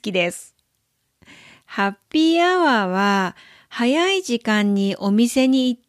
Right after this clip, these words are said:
たら安いんですよね。ハッピーアワーは最高です。皆さんは飲み放題で飲んだことがありますか？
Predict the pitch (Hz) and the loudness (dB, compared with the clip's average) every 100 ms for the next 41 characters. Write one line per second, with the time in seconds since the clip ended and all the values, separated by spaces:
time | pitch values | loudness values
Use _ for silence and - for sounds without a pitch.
0 | - 277 254 202 180 170 175 180 262 285 | -4 0 2 2 0 -2 -4 -4 -2 2
1 | 269 214 185 170 170 160 156 175 214 233 | 2 0 -2 -6 -10 -10 -4 0 2 2
2 | 240 247 _ _ _ _ _ _ _ _ | 2 -4 _ _ _ _ _ _ _ _
3 | _ _ - 190 185 _ 277 294 311 330 | _ _ -6 -4 -6 _ 2 4 4 2
4 | 339 339 320 233 196 - _ - 196 202 | 2 2 2 2 0 -2 _ -6 0 2
5 | 196 - 190 196 196 208 - _ _ _ | 2 2 2 2 -2 -4 -10 _ _ _
6 | _ _ _ _ _ _ _ _ _ _ | _ _ _ _ _ _ _ _ _ _
7 | _ _ _ _ _ 202 208 254 339 370 | _ _ _ _ _ -6 -2 -2 -2 -2
8 | 339 277 220 202 196 190 180 185 196 240 | 0 0 0 0 0 -2 0 0 2 2
9 | 262 294 311 269 220 196 175 175 175 196 | 2 0 0 2 0 -2 -4 -4 0 2
10 | 277 294 254 208 180 190 175 180 170 175 | 2 2 0 0 -4 -2 -2 0 0 0
11 | 233 277 - - 160 170 269 | 0 0 -4 -6 -4 -2 -4